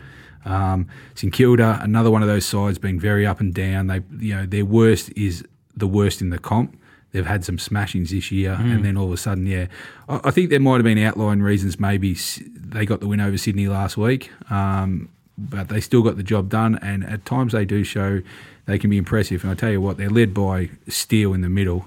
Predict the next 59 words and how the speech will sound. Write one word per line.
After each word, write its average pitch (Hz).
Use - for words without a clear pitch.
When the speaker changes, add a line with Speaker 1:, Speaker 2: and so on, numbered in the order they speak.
Speaker 1:
um, 95
so 90
Geelong 110
are 92
gonna 95
have 90
to 85
pay 95
close 92
attention 92
to 90
him, 92
but 85
Geelong 123
won't 104
lose 92
two -
in 90
a 82
row, 90
um, 87
down 90
at, 80
uh, 85
Speaker 2:
Down 113
at -
home. 107
Speaker 1:
yeah, 104
G 90
B 90
H. 87
Speaker 2:
And 147
they, 160
they've, 170
they've, -
they've 143
sort, 143
they're 147
a -
bit 147
of 135
a 113
bunny 113
for 120
the 113
Cats, -
the 107
Saints, 110
haven't 117
they? 110
I 113
think -
the -
last 120
five 117
Speaker 1:
Yeah. 131
Speaker 2:
in 120
a 113
row, 117